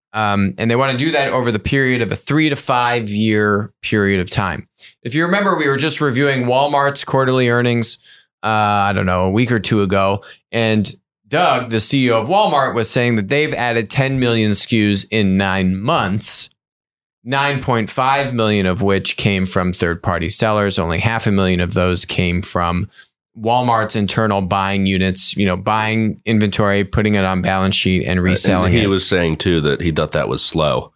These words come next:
Speaker 2: and that the, a big priority for them in the months ahead is to actually speed that up, and that they needed to grow that assortment in order to continue to scale
Speaker 1: Yep.
Speaker 2: successfully.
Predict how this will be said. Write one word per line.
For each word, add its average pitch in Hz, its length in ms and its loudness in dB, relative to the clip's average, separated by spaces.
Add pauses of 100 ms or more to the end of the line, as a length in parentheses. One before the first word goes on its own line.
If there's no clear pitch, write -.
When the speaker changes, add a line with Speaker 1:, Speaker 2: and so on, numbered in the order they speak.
(440)
Speaker 2:
and 71 180 -4
that 71 140 -4 (100)
the, 82 320 0
a 87 60 0
big 90 320 0
priority 85 480 0
for 80 140 -4
them 80 240 2
in 71 100 0
the 71 60 0
months 73 260 -2
ahead 76 240 -2
is 69 160 -2
to - 80 -4
actually - 260 -6
speed 78 360 -4
that 71 160 0
up, 69 280 -4 (200)
and 71 100 -6
that 71 80 -2
they 73 100 -2
needed 71 260 -2
to 73 80 -2
grow 80 340 0
that 73 180 0
assortment 69 540 -2
in 67 100 -8
order 69 140 -4
to - 100 -8
continue 62 380 -16
to - 80 -20
scale - 240 -10
Speaker 1:
Yep. 123 160 0
Speaker 2:
successfully. - 400 -8